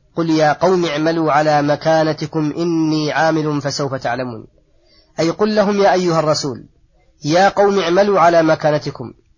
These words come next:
أي على حالتكم التي رضيتموها لأنفسكم من عبادة من لا يستحق العبادة ولا له من الأمر شيء، "إني عامل على ما دعوتكم إليه من إخلاص الدين لله تعالى وحده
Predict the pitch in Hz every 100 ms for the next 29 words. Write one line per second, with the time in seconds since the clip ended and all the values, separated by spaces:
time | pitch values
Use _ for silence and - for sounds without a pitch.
0 | - 160 147 165 175 160 185 185 180 175
1 | 170 165 156 160 151 151 147 156 170 156
2 | 156 147 139 165 175 - 127 - _ _
3 | _ - 151 143 151 165 180 190 180 175
4 | 175 165 - 151 160 156 139 147 160 170
5 | - _ _ _ 135 151 170 180 175 156
6 | 170 160 156 151 147 175 196 _ _ _
7 | _ 190 208 180 160 135 156 180 175 131
8 | - _ _ 151 175 170 160 151 143 147
9 | 143 147 135 160 156 120 _ _ _ -
10 | 156 156 147 180 185 180 156 190 185 175
11 | 170 160 156 156 139 143 139 131 123